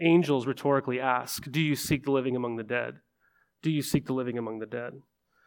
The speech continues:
So let's look first here at Saturday. Let's look at Saturday.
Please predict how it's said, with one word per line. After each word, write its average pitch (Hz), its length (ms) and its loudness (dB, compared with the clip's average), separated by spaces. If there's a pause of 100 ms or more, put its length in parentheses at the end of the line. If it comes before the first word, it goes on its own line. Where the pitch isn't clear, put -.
(280)
So - 160 4
let's 185 160 6
look 175 120 2
first - 400 0
here 165 200 4
at 143 420 0 (240)
Saturday. 127 800 2 (680)
Let's - 160 -4
look 151 120 0
at - 100 -8
Saturday. 120 560 -2